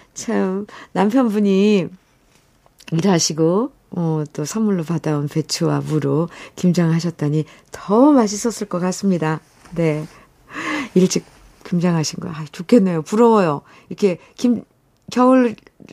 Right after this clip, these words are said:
나기 위해서 우린 김장을 하는데 그거 해치워야지 뭔가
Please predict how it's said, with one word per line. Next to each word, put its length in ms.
나기 340
위해서 240
우린 180
김장을 460
하는데 480
그거 280
해치워야지 800
뭔가 440